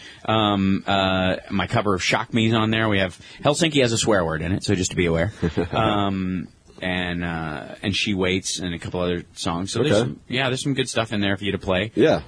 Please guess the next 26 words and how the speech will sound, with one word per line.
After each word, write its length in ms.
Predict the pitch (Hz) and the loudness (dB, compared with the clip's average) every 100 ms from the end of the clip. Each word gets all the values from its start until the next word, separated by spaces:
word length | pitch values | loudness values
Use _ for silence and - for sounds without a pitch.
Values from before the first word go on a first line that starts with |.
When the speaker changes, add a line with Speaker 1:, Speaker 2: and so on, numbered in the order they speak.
| - | -4
Speaker 1:
Um, 580 | 101 98 95 95 90 - - | -2 -2 -2 -4 -6 -8 -6
and 220 | 104 101 | -2 0
then 100 | 104 | 0
American 320 | 101 110 110 | 2 2 0
Psycho 300 | 104 107 107 | 0 0 2
is 120 | 95 87 | -2 -2
the 100 | 92 | -4
new 120 | 92 | -4
single 360 | - 95 90 | -4 -4 -4
that's 180 | 82 73 | -6 -8
being 200 | - 82 | -8 -8
played 280 | 87 87 85 | -6 -6 -6
in 80 | 73 | -8
the, 140 | 78 - - - - | -12 -16 -20 -18 -10
you 100 | 82 | -8
know, 220 | 73 - - - - - - - - | -4 -6 -6 -14 -16 -20 -20 -20 -8
uh, 160 | 87 85 - | -4 -4 -6
uh, 180 | - 78 - | -6 -6 -4
around 340 | 85 82 82 | -2 -2 -2
and 60 | 80 | -2
about. 300 | 80 160 - | -4 -6 -8
So 280 | - 87 80 98 | -6 -6 -4 0
Speaker 2:
Nice. 300 | 101 73 - - - - - - | 0 0 -6 -18 -20 -18 -16 -14
Well, 280 | - 104 110 | 0 4 6
um, 440 | 117 104 98 92 87 | 6 6 4 2 -2
I 160 | 92 | -4